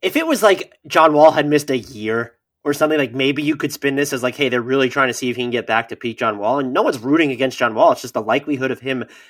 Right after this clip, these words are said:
ever getting back to normal is just so low. And it's even the more encouraging returns from Achilles injuries lately. Like, you look at Rudy Gay and Wesley Matthews.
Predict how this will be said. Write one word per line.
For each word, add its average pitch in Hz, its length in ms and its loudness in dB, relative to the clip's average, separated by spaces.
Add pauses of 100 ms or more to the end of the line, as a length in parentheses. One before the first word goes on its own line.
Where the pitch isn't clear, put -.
(240)
ever 139 180 2
getting 135 260 0
back 131 240 2
to 123 80 -12
normal 107 520 -2 (440)
is 135 140 -2
just 127 240 -4
so 160 180 6
low. 127 440 4
And 143 140 -6
it's 147 280 -4
even 220 240 -2
the 190 60 2
more 175 180 0
encouraging 147 500 -2
returns 175 560 -6
from 160 180 -4
Achilles 165 380 -4
injuries 165 300 -4
lately. 170 220 -4
Like, 143 200 -2
you 139 60 -2
look 151 120 0
at 143 100 -4
Rudy 135 200 0
Gay 123 380 2 (260)
and 117 120 -6
Wesley 123 220 -4
Matthews. 123 500 0